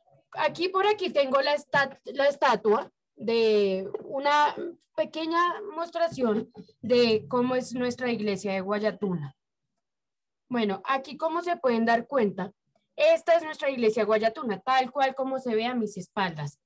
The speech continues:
solo que en una versión muy, muy pequeñita. Nos falta pues la parte de atrás, donde esto, pues,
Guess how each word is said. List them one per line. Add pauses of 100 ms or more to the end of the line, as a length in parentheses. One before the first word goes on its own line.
(260)
solo
que
en
una
versión
muy,
muy
pequeñita. (360)
Nos
falta
pues
la
parte
de
atrás,
donde
esto,
pues,